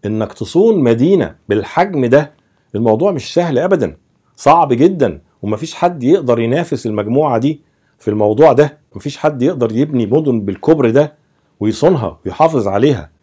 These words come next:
وطبعا الاعتراض التاني المهم اللي الناس كلها دايما تقوله ضد المجموعة، ان تسليماتهم وحشة او تشطيباتهم وحشة.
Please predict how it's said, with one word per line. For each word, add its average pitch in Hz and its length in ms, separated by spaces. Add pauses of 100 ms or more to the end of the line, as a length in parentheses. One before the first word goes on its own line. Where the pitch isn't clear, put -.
وطبعا 143 380
الاعتراض 110 420
التاني 127 340
المهم 110 380
اللي 107 140
الناس 107 240
كلها 117 320
دايما 117 340
تقوله 131 540
ضد 127 240
المجموعة، 123 680 (440)
ان 180 220
تسليماتهم 120 680
وحشة 135 320
او 113 120
تشطيباتهم 107 680
وحشة. - 300